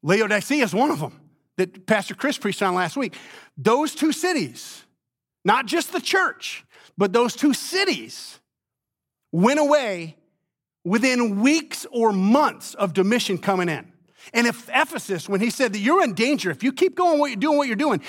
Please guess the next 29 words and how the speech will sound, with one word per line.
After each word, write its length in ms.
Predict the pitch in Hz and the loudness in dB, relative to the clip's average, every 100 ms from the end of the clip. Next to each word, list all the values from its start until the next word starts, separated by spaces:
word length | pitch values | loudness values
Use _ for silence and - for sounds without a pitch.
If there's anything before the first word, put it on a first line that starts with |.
| - - | -10 2
you're 200 | 269 330 | 4 4
in 80 | |
danger, 340 | 254 294 269 202 | 2 0 0 -2
'cause 140 | 208 | -2
they 80 | 220 | 0
were 80 | 240 | 0
part 200 | 247 233 | 2 0
of 60 | 185 | 0
a 40 | |
get-along 500 | 139 202 202 196 185 | -2 0 2 2 2
culture. 380 | 214 214 - 135 - - - | 0 -2 -4 -8 -10 -18 -4
If 180 | 185 254 | 0 0
you 80 | |
keep 220 | 277 349 320 | 2 0 2
doing 120 | 320 | 2
what 100 | 269 | 2
you're 80 | 254 | 2
doing, 180 | 277 220 | 2 2
your 120 | 226 | 2
lampstand, 480 | 214 247 - 196 175 | 2 0 -2 -2 -2
which 160 | - | 0
represents 420 | 196 196 170 180 | -2 0 -4 -4
the 80 | 165 | -6
church, 420 | - 240 185 - - - - _ | -4 -2 -2 -4 -16 -20 -20 _
it's 200 | 233 - | -2 0
gonna 200 | 359 233 | 0 0
be 140 | 190 | -2
taken 320 | - 190 180 | -2 -2 -2
away. 400 | 151 180 254 151 | -4 -6 -8 -12